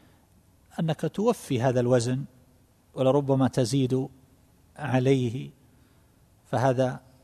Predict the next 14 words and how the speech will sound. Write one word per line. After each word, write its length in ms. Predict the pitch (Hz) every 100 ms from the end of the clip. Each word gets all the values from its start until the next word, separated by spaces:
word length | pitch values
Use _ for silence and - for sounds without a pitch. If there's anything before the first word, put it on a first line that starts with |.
| _
من 160 | 139 131
المساهلة 720 | 120 117 - 139 117 120 120
في 120 | -
البيع 500 | 113 110 123 113 123 - _ -
والشراء، 500 | 127 - 120 107 - _ _ _ _ _ _ _ _ _ _ _ _ _ _ _
بخلاف 440 | 151 - 165 185 -
الذي 220 | 170 151
يطفف 500 | 151 175 - 151 139
المكاييل 580 | 135 127 - 127 147 131
والموازين. 640 | 117 113 113 110 107 110
ويل 200 | 120 160
للمطففين، 840 | 151 139 127 123 120 - 117 135 120
كما 220 | 117 113
سيأتي 500 | - 131 135 -